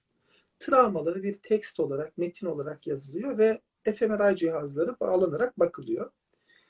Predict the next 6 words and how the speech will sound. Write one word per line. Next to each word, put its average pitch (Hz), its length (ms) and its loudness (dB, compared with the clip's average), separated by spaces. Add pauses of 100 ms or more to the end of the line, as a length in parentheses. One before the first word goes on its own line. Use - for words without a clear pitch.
(220)
Kişilere 277 580 -6
travmalara 226 680 0
okunmaya 208 600 -4
başlandığı 196 580 -2
andan 165 320 -6
itibaren 139 680 -8